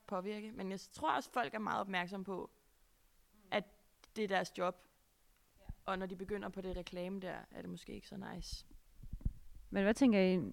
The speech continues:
Speaker 2: nu tænker jeg omkring målgruppen, at mange influencer, det er jo også en yngre målgruppe. For eksempel, der var ham her, Linny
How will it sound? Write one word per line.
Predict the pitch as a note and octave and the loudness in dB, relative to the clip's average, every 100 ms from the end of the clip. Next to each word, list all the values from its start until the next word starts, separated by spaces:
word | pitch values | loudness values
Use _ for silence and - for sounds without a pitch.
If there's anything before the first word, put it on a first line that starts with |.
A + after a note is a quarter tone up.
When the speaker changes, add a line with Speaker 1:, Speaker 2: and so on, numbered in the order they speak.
| - | 2
Speaker 2:
nu | G#3+ | 4
tænker | G3+ G#3 | 6 8
jeg | F#3 | 8
omkring | F#3 F#3+ G3+ | 8 6 8
målgruppen, | F#3+ G3 A3+ - D#3 D#3+ E3+ - | 10 10 8 4 2 2 0 0
at | F3 E3+ | 0 4
mange | F3+ G3 F3+ | 4 6 4
influencer, | G3 G3+ F3 F#3 | 2 2 0 0
det | F3+ | 2
er | |
jo | F3+ | 4
også | F3 E3+ | 4 4
en | F#3 A#2+ - - - | 2 0 -6 -2 6
yngre | G3+ A3+ | 8 8
målgruppe. | F#3+ E3 F3 - C#3+ D3+ - - - | 8 6 4 0 0 0 -2 -16 -6
For | G#3+ | 2
eksempel, | G3+ G#3 | 4 6
der | F3 | 8
var | F#3 | 8
ham | G3+ | 10
her, | F#3+ F#3 | 8 6
Linny | E3+ G3 G#3+ | 8 10 10